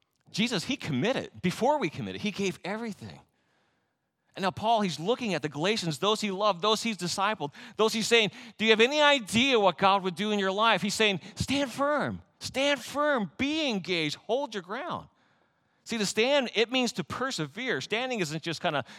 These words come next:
leaning here to one side and doing an awkward pose in front of everybody. It's about holding your ground and persevering, because in this world, in the culture that we are in,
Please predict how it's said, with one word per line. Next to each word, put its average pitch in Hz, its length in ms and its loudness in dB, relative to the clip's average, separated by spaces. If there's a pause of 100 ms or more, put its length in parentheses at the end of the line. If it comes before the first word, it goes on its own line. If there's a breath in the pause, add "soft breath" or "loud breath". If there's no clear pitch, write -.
(140 loud breath)
leaning 170 260 -2
here 165 160 0
to 160 80 -2
one 156 220 0
side 156 420 2
and 139 160 -4
doing 147 140 -4
an 143 100 0
awkward 143 360 0
pose 190 280 -4
in 165 80 -6
front 147 160 -4
of 139 40 0
everybody. 139 440 -2 (280 loud breath)
It's 190 120 -6
about 226 200 2
holding 180 320 -2
your 165 100 -4
ground 190 280 2
and 160 80 -6
persevering, 180 720 -2
because 160 380 -2
in 247 200 0
this 240 240 -2
world, 220 520 4
in 180 60 -2
the 175 60 -2
culture 226 420 0
that 190 180 4
we 185 140 0
are 185 120 2
in, 214 300 0